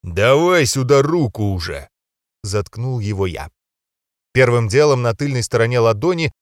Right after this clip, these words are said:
я наваял ему крупную такую цифру один, чтобы не путать с другими бездельниками. А потом дал волю творчеству. Для начала я нанёс ему на предплечье серп и молот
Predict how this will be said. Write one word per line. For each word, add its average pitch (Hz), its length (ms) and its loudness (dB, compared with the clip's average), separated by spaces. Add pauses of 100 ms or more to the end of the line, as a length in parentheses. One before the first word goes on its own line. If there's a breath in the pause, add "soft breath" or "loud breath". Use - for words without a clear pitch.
(100)
я 185 160 0
наваял 160 320 4
ему 147 240 -2
крупную 147 420 -4
такую 135 320 -2
цифру 143 440 -4
один, 104 440 -6 (220)
чтобы 110 240 -4
не 110 80 -2
путать 151 400 -8
с 98 140 -6
другими 120 480 -4
бездельниками. 90 880 -10 (420)
А - 140 0
потом 226 320 -2
дал 208 260 0
волю 175 300 0
творчеству. 120 760 -4 (360)
Для 127 160 0
начала 139 400 2
я 123 180 2
нанёс 117 300 -4
ему 113 220 -4
на 107 120 -2
предплечье 113 640 -4
серп 123 420 0
и - 20 -2
молот 147 420 0